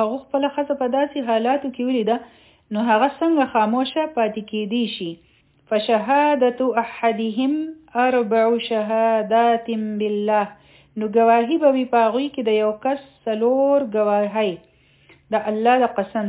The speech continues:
سره. یعنی خاوند به څلور ځله قسم خوري، او د هغو دا څلور قسمونه به د څلورو ګواهانو برابر وي. او هغه به څه قسم خوري؟ چې ما دا ښځه په دې طریقه باندې، په دې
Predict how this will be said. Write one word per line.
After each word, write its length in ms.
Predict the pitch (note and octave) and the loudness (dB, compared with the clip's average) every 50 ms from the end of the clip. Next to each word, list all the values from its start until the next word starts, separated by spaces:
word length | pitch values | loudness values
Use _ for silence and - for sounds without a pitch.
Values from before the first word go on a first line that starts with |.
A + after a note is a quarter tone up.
| G3+ - | -6 -4
سره. 220 | - G3 F#3+ F3+ F3 F3+ - _ _ A3 | -4 -2 -2 -2 -4 -8 -14 _ _ -6
یعنی 160 | A3+ A3 A3+ A3 | -6 -4 -4 -2
خاوند 320 | - A#3+ A#3+ C4 D4+ E4 D#4+ | 0 0 2 2 0 0 0
به 80 | D4 C4+ C4+ | 0 0 0
څلور 300 | - A#3 A#3+ B3+ D4 D#4+ D#4 C4 | -2 -2 0 0 0 0 0 0
ځله 240 | B3+ A#3+ A#3 A#3 A3+ A#3 | 0 0 0 0 -2 -4
قسم 320 | - A3 G#3+ - A#3 A3+ A3 G#3+ | -6 -8 -6 -6 -6 -6 -6 -6
خوري، 280 | - - A#3+ C4+ D#4 D#4+ - - - _ - - _ _ _ _ _ _ - | -6 -4 -4 -4 -4 -6 -10 -16 -20 _ -20 -20 _ _ _ _ _ _ -6
او 100 | A3 A3 A3 | -4 -4 0
د 80 | A3 A3+ A3+ A#3 | 2 4 6 6
هغو 160 | A3+ C4 D4 | 4 4 4
دا 120 | C4+ C#4 C4+ C4+ C4+ | 4 4 4 4 0
څلور 320 | - A#3 A#3 C4 D4 D#4 D#4 D#4 D#4 B3 | -2 0 2 4 4 2 2 0 0 -2
قسمونه 560 | A#3+ A#3+ - A#3+ A#3 A#3 B3+ D4 D4+ C#4+ A#3+ | -2 0 -2 -2 0 0 2 2 2 2 2
به 160 | G#3 A3 A3+ B3+ D#4 E4 - _ - | 2 2 0 0 0 -4 -10 _ -8
د 100 | G#3+ G#3+ G#3+ - | -8 -6 -4 -2
څلورو 400 | A3+ A3+ A3+ C4+ D4+ D#4 D4+ C#4 A3 G3+ | -2 -2 -2 -2 -2 -2 -2 -2 0 2
ګواهانو 580 | A3 A3 A3 A3 G#3+ G#3+ G#3+ B3+ C4+ C#4 C4 B3+ | 2 4 4 2 2 2 2 2 2 2 2 2
برابر 500 | A3+ G#3 G#3 G3+ G3+ G3 G3 G3 A3 A3 G#3+ G3+ | 2 2 2 4 4 4 4 4 2 2 2 0
وي. 160 | G3 F#3 F3+ - _ _ _ - - _ _ _ _ - | -2 -6 -10 -14 _ _ _ -20 -20 _ _ _ _ -2
او 80 | G#3+ G#3+ | -2 0
هغه 360 | A3 A3+ A3 A3 G#3+ C4 C#4+ | 2 2 2 2 2 2 2
به 140 | C#4+ D#4 E4 E4 D#4+ - _ _ _ _ _ _ - | 2 2 0 0 -4 -10 _ _ _ _ _ _ -8
څه 80 | - D4 - D#4+ | -8 -2 0 0
قسم 340 | D#4+ D#4 - D#4+ D#4 D#4+ D#4+ - | 0 2 2 0 0 0 -2 -2
خوري؟ 220 | - E4+ F4 E4+ E4+ - - _ _ _ - | -2 -2 -2 -2 -4 -8 -16 _ _ _ -12
چې 80 | - A#3 A3 A3 | -6 -4 0 4
ما 100 | B3+ C#4 D4+ D#4 | 4 4 4 6
دا 180 | C#4 C#4 C4 B3+ C4 C4 | 6 6 6 6 4 2
ښځه 300 | A#3+ A3 A3 A#3+ C4 D4 E4+ - - - | -2 -2 0 0 0 0 -2 -4 -8 -8
په 80 | - A3+ G#3 | -6 -4 -2
دې 100 | B3 C#4 D4 C#4+ - | 0 -2 0 0 0
طریقه 340 | A#3+ A3 A3+ A3 - C4+ D4 C#4 | 0 0 0 0 0 2 2 4
باندې، 260 | C#4+ C4 A#3 G#3+ A3 G#3+ A3 | 4 2 2 0 -4 -4 -2
په 60 | G#3+ G#3 | -2 0
دې 140 | G3+ A3+ | 0 0